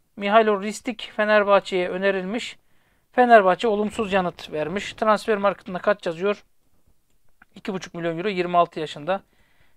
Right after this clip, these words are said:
Geçiniz. Bu kadar kısa sürede futbolcu incelek, incelemek, incelememek çok çok sıkıntı olur.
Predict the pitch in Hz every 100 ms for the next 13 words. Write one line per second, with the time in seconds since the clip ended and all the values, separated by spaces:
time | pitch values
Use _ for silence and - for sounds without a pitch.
0 | _ 214 202 165 180 - - 208 190 180
1 | - 196 - 196 180 175 - _ _ _
2 | _ _ _ _ _ _ _ _ _ _
3 | _ - - 185 175 165 175 180 185 185
4 | - - 175 170 170 185 - - _ _
5 | _ _ - 180 170 180 156 175 - 185
6 | - - 180 - - 180 180 165 170 151
7 | - -